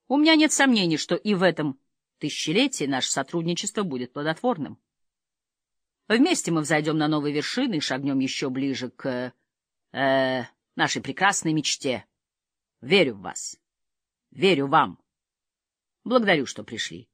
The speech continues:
И я с достоинством опустил голову.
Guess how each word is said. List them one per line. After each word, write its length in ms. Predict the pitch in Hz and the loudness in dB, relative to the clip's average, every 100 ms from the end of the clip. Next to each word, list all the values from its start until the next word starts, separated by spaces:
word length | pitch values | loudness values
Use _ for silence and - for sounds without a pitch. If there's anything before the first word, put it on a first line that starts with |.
| _ _ _ _ _ _ | _ _ _ _ _ _
И 80 | 285 | 0
я 160 | 415 370 | 2 4
с 60 | |
достоинством 600 | 175 147 202 240 - 185 | 2 0 2 0 0 -6
опустил 480 | - 135 104 - 147 | -6 -8 -10 -8 -8
голову. 460 | 98 107 95 98 | -8 -12 -12 -16